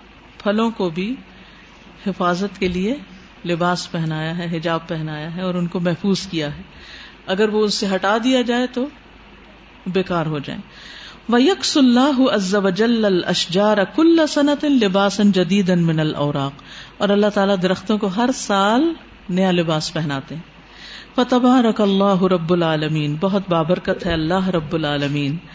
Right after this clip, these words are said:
الَّذِي يَعْلَمُ مَسَاقِطَ تِلْكَ الْأَوْرَاقِ وَمَنَابِتَهَا، وہ جو جانتا ہے ان پتوں کے گرنے کی جگہ اور ان کے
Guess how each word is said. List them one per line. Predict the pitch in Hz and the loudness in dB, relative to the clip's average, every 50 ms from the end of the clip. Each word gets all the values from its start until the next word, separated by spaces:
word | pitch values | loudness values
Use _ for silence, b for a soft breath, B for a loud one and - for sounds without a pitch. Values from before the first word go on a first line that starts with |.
| B B B B B B B B | B B B B B B B B
الَّذِي | - 240 240 247 240 240 220 226 233 226 | 0 2 4 6 6 4 4 2 2 2
يَعْلَمُ | 240 - - 226 226 226 226 233 247 247 226 | 2 2 2 2 2 4 4 6 6 4 4
مَسَاقِطَ | 190 185 185 185 - 233 247 240 240 - 214 202 - 202 | 4 2 2 2 2 2 2 2 2 0 -2 0 0 -2
تِلْكَ | 196 - 185 226 220 202 - 202 | -2 0 0 0 0 0 0 2
الْأَوْرَاقِ | 185 180 - 175 170 175 180 185 180 175 - 180 | 0 2 2 2 2 4 4 2 2 0 0 0
وَمَنَابِتَهَا، | 170 165 165 160 160 160 156 156 156 151 151 190 185 - 175 147 151 165 151 135 - - 180 | 0 2 2 2 2 2 2 2 0 0 0 0 0 0 -2 -2 -2 -6 -8 -8 -10 -6 -2
وہ | 214 233 220 | 2 2 2
جو | 196 208 196 | 4 4 2
جانتا | 170 170 180 180 190 202 208 202 240 240 240 262 | 2 2 2 2 2 0 -2 -2 0 0 0 2
ہے | 269 269 285 277 285 302 B B B B B - - - | 0 0 0 -2 -2 -4 B B B B B -20 -16 -6
ان | - 240 240 233 214 - | 0 2 2 2 2 0
پتوں | 233 233 233 - - - - 320 320 311 | -4 -6 -6 -6 -10 -6 -4 -4 -2 -2
کے | - 339 330 311 233 170 151 165 | -2 -2 -2 -2 -2 -4 0 0
گرنے | 196 190 202 226 277 330 | 0 2 4 2 2 2
کی | 302 - 320 277 | 0 -4 -4 -4
جگہ | 311 311 302 339 | -4 -4 -4 -4
اور | 330 320 277 | -2 -2 0
ان | 254 240 240 | 2 2 0
کے | 240 - 277 | 0 0 -4